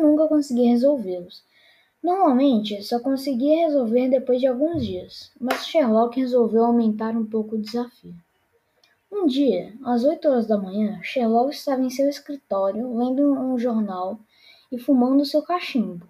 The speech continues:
como sempre. Depois de um café da manhã bem saboroso, foi fazer uma charada para Watson. "Watson, dez e dez não são vinte,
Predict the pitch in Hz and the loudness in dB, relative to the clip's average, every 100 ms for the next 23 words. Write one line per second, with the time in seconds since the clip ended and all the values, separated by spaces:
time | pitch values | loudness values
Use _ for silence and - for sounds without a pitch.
0 | _ - 220 277 277 285 175 170 _ _ | _ -6 -2 -2 -2 -4 -4 -12 _ _
1 | _ _ _ _ _ 240 240 285 320 320 | _ _ _ _ _ -2 2 2 2 -2
2 | 294 262 254 240 247 233 269 302 359 330 | -2 -2 0 0 0 0 0 -2 -4 0
3 | 262 202 196 208 247 262 277 269 269 254 | 0 0 -2 -4 -4 -4 -4 -2 -2 0
4 | 262 269 302 262 226 214 226 240 269 254 | 0 -2 -4 -4 -2 -2 -2 -4 -4 -4
5 | 180 - - _ _ _ _ _ _ _ | -6 -8 -20 _ _ _ _ _ _ _
6 | _ _ _ 427 440 247 - 190 - _ | _ _ _ -2 0 0 -4 -12 -14 _
7 | _ _ 285 381 427 381 233 214 214 220 | _ _ -4 -2 0 2 2 2 0 -6
8 | - _ 247 269 349 359 381 339 233 202 | -14 _ -4 -2 -2 -4 -4 -2 -2 -4
9 | 180 - - | -10 -14 -18